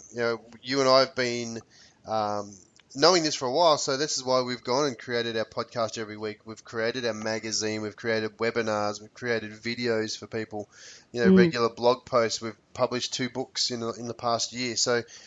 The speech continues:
Speaker 1: um, it's definitely something we, you and I have been looking at, and, you know, we're finding some awesome results. People coming through us, uh, to us through different channels, all from our content that we've been putting out there.
Speaker 2: Exactly. So there you go, guys. Go out there and create some content.
Speaker 1: Do it, do it, do it.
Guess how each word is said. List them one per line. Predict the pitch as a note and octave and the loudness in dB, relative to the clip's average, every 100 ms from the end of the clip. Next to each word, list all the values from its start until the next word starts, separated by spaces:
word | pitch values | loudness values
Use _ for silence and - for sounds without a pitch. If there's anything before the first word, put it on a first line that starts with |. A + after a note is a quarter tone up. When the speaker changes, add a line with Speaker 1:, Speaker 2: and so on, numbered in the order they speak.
| - - - - | -20 -20 -20 -2
Speaker 1:
um, | B2 C3 B2 B2+ - | 4 4 2 -6 -6
it's | D#3 D#3+ - - | -4 -2 -2 0
definitely | D#3 D#3+ E3+ | 4 4 4
something | D3+ C#3 B2+ | 2 2 0
we, | C3+ | 0
you | C#3 | 4
and | B2 | 6
I | |
have | C#3+ | 6
been | B2+ A#2 | 4 -2
looking | A2+ A#2 | -4 -2
at, | A2+ A#2 - | -2 -2 -2
and, | B2+ C3 A#2 | 0 0 -2
you | A#2+ | -6
know, | C3 | 0
we're | D3 | 0
finding | - C3 C3 | 2 0 0
some | - A#2 G#2 | -4 -8 -4
awesome | - - | -4 -2
results. | D#3 A2 G#2 - - - | -4 0 -2 -2 -12 -12
People | C3+ B2 | -10 -8
coming | - A#2+ A#2 | -8 -6 -8
through | - - A#2+ A#2 | -10 -8 -4 -4
us, | - - - - | -2 -4 -4 -6
uh, | A2 G#2+ G#2+ G2+ - | -2 0 -2 -4 -6
to | - D#3 | -4 2
us | A#2+ A#2+ - | 4 4 -2
through | - - - A#2+ A#2 | -6 -12 -12 -10 -8
different | A#2+ B2 - | -8 -8 -4
channels, | B2 B2 G#2+ A2 | -2 0 -2 -4
all | A#2 B2 | -4 -6
from | - A#2 A2+ | -6 -4 -4
our | G#2+ | -4
content | - A#2+ C#3 A2+ | -6 -8 -6 -8
that | G#2+ | -8
we've | G#2+ G2+ | -10 -8
been | G2+ | -10
putting | - G#2 A#2 | -8 -8 -8
out | - | -8
there. | G2 _ _ _ _ - | -14 _ _ _ _ -2
Speaker 2:
Exactly. | C4 A#3 C#4 - E3 E3+ - - | 0 2 0 0 -2 -2 -4 -10
So | - G3 | 0 6
there | A3 | 8
you | A#3 | 8
go, | A#3 A3+ | 8 6
guys. | G#3 F#3+ B3 - _ | 8 6 6 2 _
Go | D4 | 4
out | C#4+ C4+ | 6 4
there | B3+ | 2
and | A3 | 2
create | B3+ - | 0 0
some | F#3+ | -4
content. | F#3 A3 A3 - _ - - | 2 2 2 -4 _ -20 -4
Speaker 1:
Do | - D3+ | -2 -2
it, | G3 | -2
do | F#3 | -2
it, | D3 | -2
do | |
it. | F#3+ | -2